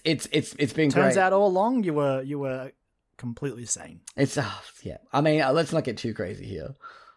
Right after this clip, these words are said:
Speaker 1: <laughs>
Speaker 2: Mostly sane. How's
Speaker 1: Mostly
Speaker 2: that sound?
Speaker 1: sane is probably better. Yeah, sufficiently sane.
Speaker 2: But did
Speaker 1: Um,
Speaker 2: you beat Binding of Isaac, Joel?
Speaker 1: Mm? If it wasn't so fucking expensive, I would have bought it and gave it a Switch.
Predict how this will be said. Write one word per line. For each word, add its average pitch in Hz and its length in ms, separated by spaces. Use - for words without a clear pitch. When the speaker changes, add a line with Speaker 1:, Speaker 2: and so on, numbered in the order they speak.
Speaker 1:
<laughs> 143 480
Speaker 2:
Mostly 170 460
sane. 160 140
How's 175 80
Speaker 1:
Mostly 139 400
Speaker 2:
that 120 60
sound? 113 200
Speaker 1:
sane 110 120
is 104 40
probably 110 440
better. 110 360
Yeah, - 1300
sufficiently 143 800
sane. 104 480
Speaker 2:
But - 100
did 143 120
Speaker 1:
Um, - 40
Speaker 2:
you 233 60
beat 233 160
Binding 226 280
of 285 100
Isaac, 262 320
Joel? 302 340
Speaker 1:
Mm? 196 460
If 143 140
it 139 80
wasn't 196 300
so 233 120
fucking 180 420
expensive, 131 520
I 107 60
would 131 120
have 117 100
bought 139 180
it 151 40
and 143 100
gave 127 140
it 117 60
a 110 40
Switch. 120 260